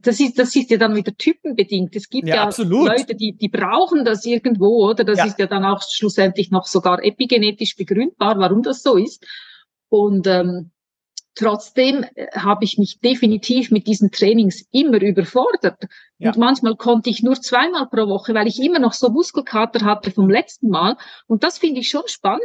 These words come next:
Speaker 1: Ich habe ja dann jetzt im, im April mit, mit dem Training nach, nach deinem Plan, äh, angefangen zu trainieren. Und ich
Speaker 2: Ja.
Speaker 1: hatte da auch ein bisschen Bedenken, so, „Oh, so viele Gewichte und so, boah,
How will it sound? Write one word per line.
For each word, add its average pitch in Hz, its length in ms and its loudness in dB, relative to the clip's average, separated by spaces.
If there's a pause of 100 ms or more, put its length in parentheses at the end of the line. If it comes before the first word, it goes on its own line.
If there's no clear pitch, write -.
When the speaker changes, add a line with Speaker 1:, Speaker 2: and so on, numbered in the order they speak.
Speaker 1:
Ich - 140 -10
habe 233 160 0
ja 226 40 2
dann 220 200 2
jetzt 214 240 -2
im, 214 200 0
im 208 160 2
April 208 400 2
mit, 202 220 0
mit 202 220 -2
dem 185 200 4
Training 196 440 0
nach, 180 200 -2
nach - 140 -2
deinem 208 340 -2
Plan, 247 540 -2
äh, 247 320 0
angefangen 247 580 -2
zu 226 140 -6
trainieren. 233 540 0
Und 208 160 -4
ich 226 160 -6
Speaker 2:
Ja. 196 100 4
Speaker 1:
hatte 185 140 -2
da - 160 2
auch 247 160 0
ein 294 80 0
bisschen 285 320 0
Bedenken, 254 480 2
so, 220 120 0
„Oh, 254 360 2
so 233 140 -2
viele 233 260 2
Gewichte 226 580 0
und 277 140 -6
so, 269 300 0
boah, 240 440 0